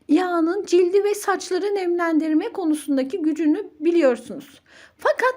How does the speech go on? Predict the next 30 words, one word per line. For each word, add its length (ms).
aynı 340
zamanda 540
köri 320
yapraklarıyla 840
bir 120
araya 300
geldiğinde 680
ortaya 460
çıkardığı 540
etkisini 760
de 200
biliyor 340
muydunuz? 640
Saç 440
büyümesi 480
ve 160
beslenmesini 720
sağlayan 680
bu 100
karışım 540
hem 200
nemlendirici 1080
hem 300
de 100
saç 340
köklerini 540
besleyen 580
bir 100
etki 280
sunuyor. 540